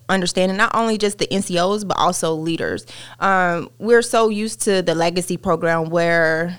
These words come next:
you get a sequence number and then you say, "Okay, I'm promotable." That is no longer the case now. Now is if you are, it's an order of merit list, and the Army is also using that order of merit list not only for selection for, for promotion,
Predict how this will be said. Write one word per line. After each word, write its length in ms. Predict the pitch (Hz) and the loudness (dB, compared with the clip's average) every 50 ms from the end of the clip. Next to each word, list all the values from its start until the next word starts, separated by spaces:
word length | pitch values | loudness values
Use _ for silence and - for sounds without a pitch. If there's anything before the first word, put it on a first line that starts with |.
| - - - | -14 -14 -10
you 180 | 185 185 196 | -8 -6 -4
get 200 | 170 180 190 175 | 0 0 2 2
a 40 | 165 | 2
sequence 400 | 165 - 233 220 - 214 208 214 | 0 -2 -2 -2 -2 -4 -2 -2
number 240 | 196 190 190 190 190 | -2 -2 -2 0 -2
and 220 | 185 - 165 175 | -2 -2 -2 -2
then 220 | 170 170 165 165 165 | -2 -2 -2 -4 -4
you 120 | 175 175 | -6 -6
say, 220 | - - 170 160 | -4 -4 -4 -2
"Okay, 340 | - - 180 175 - 175 160 | -2 -2 -2 -2 -2 -2 -4
I'm 100 | 151 151 | -4 -4
promotable." 560 | - - 160 160 156 156 - - - - - - - - - - - | -6 -6 -4 -2 -2 -2 -2 -4 -6 -8 -8 -8 -14 -18 -18 -8 -4
That 120 | - 202 202 | 0 0 2
is 120 | 196 190 | 0 0
no 80 | 185 175 | -2 -2
longer 280 | 175 170 165 156 156 | -2 -2 -2 -2 -4
the 100 | 151 147 | -6 -6
case 320 | - - - 143 151 - - | -6 -6 -4 -4 -4 -4 -4
now. 420 | 147 135 90 - - 190 190 190 - | -2 -2 -2 -2 -2 -4 -4 -4 -4
Now 260 | 175 185 190 196 190 | 0 0 2 2 2
is 400 | 185 165 180 180 175 175 - - - - - - - - - - - | 2 0 0 -2 -4 -6 -10 -16 -20 -20 -20 -20 -20 -20 -12 -4 -2
if 180 | 190 190 180 185 | -2 0 0 -2
you 220 | 190 196 185 - - | -4 -4 -4 -2 0
are, 440 | - 170 170 170 165 160 156 156 - | 0 2 2 4 4 2 2 0 0
it's 140 | - 180 - | -2 -2 -2
an 60 | - - | 0 2
order 180 | 175 175 180 | 2 4 2
of 60 | 170 170 | 2 2
merit 260 | 170 175 170 - - | 2 2 2 0 0
list, 220 | 175 170 170 - - | 0 -2 -2 -2 -2
and 260 | - 202 220 233 220 202 | 0 2 2 4 4 2
the 80 | - | 2
Army 260 | - 190 208 202 196 | 2 2 0 2 0
is 140 | 180 170 - - | -2 -2 0 0
also 220 | 180 190 - 190 | 0 0 0 0
using 240 | 180 180 180 175 170 | -2 -2 -2 -2 -2
that 120 | 165 - - | -2 -2 0
order 160 | 175 170 165 | 0 0 2
of 40 | 165 | 2
merit 240 | 165 165 165 160 160 | 0 0 0 0 0
list 220 | 165 165 160 - | 0 0 -2 0
not 200 | 190 190 196 - | 0 0 0 0
only 260 | 202 202 190 185 185 | 0 0 0 0 -2
for 520 | - - - 170 170 165 160 156 151 165 165 | -2 -2 -2 0 2 2 2 2 0 -2 -4
selection 480 | - - 175 170 170 160 - - 160 | -4 -2 -2 0 0 0 -2 -4 -6
for, 240 | 151 - - 165 151 | -6 -6 -6 -6 -6
for 400 | 127 - - 175 - - 202 202 | -6 -8 -12 -12 -4 0 0 0
promotion, 540 | - - 156 160 175 220 247 - 202 165 170 | 2 0 -2 0 0 0 0 -2 -4 -6 -6